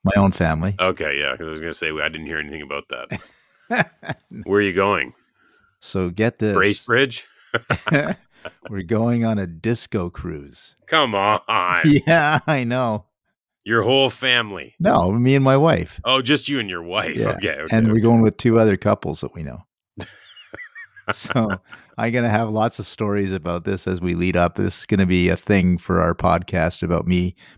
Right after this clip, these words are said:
Speaker 1: prepping and planning for a disco cruise.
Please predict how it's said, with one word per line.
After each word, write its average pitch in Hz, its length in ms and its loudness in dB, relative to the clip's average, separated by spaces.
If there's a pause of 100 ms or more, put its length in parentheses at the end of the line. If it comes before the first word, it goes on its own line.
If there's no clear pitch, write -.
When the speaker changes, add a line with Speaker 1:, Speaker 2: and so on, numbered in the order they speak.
Speaker 1:
prepping 95 500 2
and 82 80 -2
planning 90 460 2
for 85 200 -2
a 85 80 0
disco 85 480 0
cruise. 80 540 -2